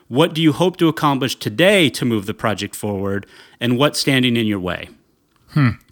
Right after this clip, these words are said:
Speaker 1: And it's limited to those three things. And the, the rough rule of thumb is that a stand-up meeting should be no longer than the number of people on the team times two minutes.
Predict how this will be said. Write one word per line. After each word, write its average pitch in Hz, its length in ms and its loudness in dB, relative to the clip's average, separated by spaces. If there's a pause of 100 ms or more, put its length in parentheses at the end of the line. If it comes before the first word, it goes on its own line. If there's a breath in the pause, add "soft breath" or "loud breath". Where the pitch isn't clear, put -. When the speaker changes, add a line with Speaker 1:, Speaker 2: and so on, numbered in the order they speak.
(260 loud breath)
Speaker 1:
And 135 140 0
it's 139 140 -2
limited 202 420 2
to 165 80 2
those 156 260 4
three 156 140 4
things. 143 340 2
And 127 160 2
the, 123 200 4
the 127 160 0
rough 156 320 4
rule 160 220 6
of 127 100 0
thumb 143 260 2
is 107 120 -2
that 123 180 -4
a 120 100 -6
stand-up 160 400 2
meeting 135 300 2
should 127 180 -4
be 120 140 -2
no 139 220 2
longer 147 600 4 (320 loud breath)
than 127 160 2
the 123 60 2
number 156 280 4
of - 140 0
people 135 260 0
on 127 140 2
the 117 60 0
team 127 320 0
times 107 280 -2
two - 180 0
minutes. 110 460 -4